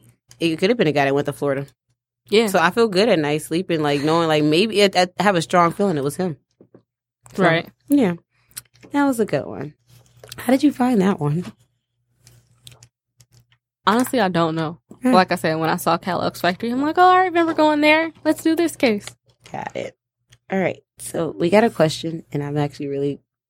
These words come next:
Speaker 1: I like this one. It's in the thousands, though. But aren't they all? So this one is seventeen thirteen. If you were going to be invisible for a day, what would you do? <laughs>
Speaker 2: What would I do?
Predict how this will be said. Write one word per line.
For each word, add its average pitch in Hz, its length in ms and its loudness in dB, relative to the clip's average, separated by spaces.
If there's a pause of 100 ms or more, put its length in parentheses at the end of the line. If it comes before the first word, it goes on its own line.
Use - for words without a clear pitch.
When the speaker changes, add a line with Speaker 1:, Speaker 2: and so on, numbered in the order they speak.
(240)
Speaker 1:
I 165 100 -2
like 143 260 -2
this - 180 -8
one. 143 200 -6 (440)
It's 233 160 0
in 220 100 8
the 160 60 4
thousands, 139 520 0
though. 135 240 -4 (440)
But 180 160 -4 (100)
aren't 202 160 2
they 131 180 -2
all? 123 300 -8 (760)
So 156 560 2 (160)
this 269 220 2
one 175 160 4
is 151 240 0
seventeen 185 760 4
thirteen. 156 680 -2 (140)
If 160 180 -2
you 185 160 2
were 294 140 4
going 180 280 4
to - 80 -10
be 156 160 2
invisible 156 520 2
for 135 200 -4
a 131 60 -2
day, 127 320 -4 (460)
what 156 280 0
would 165 220 2
you 160 140 2
do? 147 320 0 (1500)
<laughs> - 300 0 (260)
Speaker 2:
What 415 240 0
would 269 120 2
I 226 120 -2
do? 185 280 -6